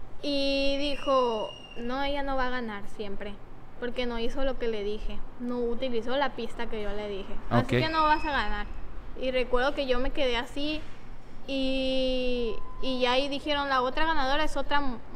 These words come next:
Speaker 1: otra morrita que cantó muy bien, de hecho", pero pues yo tuve la mejor puntuación y los mismos jueces me lo fueron y me lo dijeron. Y recuerdo que ya me bajo del escenario y le digo a mis papás, "Pues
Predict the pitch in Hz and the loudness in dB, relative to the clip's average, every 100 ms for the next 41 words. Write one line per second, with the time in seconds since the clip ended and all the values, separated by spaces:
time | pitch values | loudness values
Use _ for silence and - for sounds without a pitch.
0 | 262 - 370 302 262 285 320 - - - | -2 0 0 0 -2 -2 -2 -2 -2 -2
1 | 262 262 254 240 220 - 220 220 247 285 | 0 2 0 0 -4 -4 -2 2 4 4
2 | 330 269 247 247 240 220 226 311 320 - | 2 2 2 2 0 2 0 0 -2 -4
3 | - - - - 262 254 254 233 214 202 | -4 -2 2 4 6 6 4 2 0 -2
4 | - 247 240 240 247 254 254 247 233 233 | -2 -2 0 0 2 2 2 2 2 4
5 | 226 247 247 220 240 254 269 240 208 226 | 4 2 0 -2 0 0 0 -2 -2 -2
6 | 226 233 240 233 240 269 233 220 - 214 | -2 -2 0 0 0 -2 0 -2 0 -2
7 | 233 240 233 214 208 254 240 226 214 - | 0 0 0 -2 -2 -2 0 0 -2 -4
8 | - - - - - - - - - - | -2 -2 -2 -4 -8 -8 -8 -6 -4 0
9 | 277 269 262 254 277 320 269 240 262 285 | 2 4 4 4 4 2 0 0 2 4
10 | 294 294 320 320 285 277 233 247 330 339 | 4 4 0 2 0 -2 2 2 2 0
11 | 320 294 262 247 247 269 269 269 - 262 | 0 0 0 0 2 2 0 -4 -6 -4
12 | 262 240 - - - 208 | -4 -4 -10 -14 -10 -8